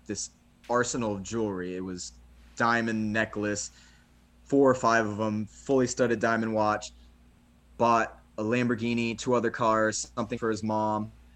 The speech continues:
I'm like, "Dude, this is your first check. You gotta, you gotta realize, like, if you don't have investments on the side," I think he bought a,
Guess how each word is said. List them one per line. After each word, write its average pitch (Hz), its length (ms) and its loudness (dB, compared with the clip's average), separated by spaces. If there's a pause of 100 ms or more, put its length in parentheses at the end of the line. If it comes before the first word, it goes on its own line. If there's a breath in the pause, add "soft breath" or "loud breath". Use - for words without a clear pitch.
(540 soft breath)
I'm 107 100 -6
like, 104 160 -4 (720)
"Dude, 131 220 0
this 135 140 -4
is 233 60 -6
your 160 80 4
first - 360 -2
check. - 440 -2 (120)
You 113 120 -8
gotta, 131 500 4 (280)
you 123 120 -6
gotta 147 200 4
realize, 110 460 4
like, 101 140 -2
if 98 140 -10
you 117 60 0
don't 135 120 2
have 120 120 2
investments 110 680 -4
on 110 120 -2
the 95 80 -8
side," 110 540 0
I 110 40 -6
think 110 160 -4
he 107 60 -4
bought 98 320 -4 (200)
a, 87 120 -8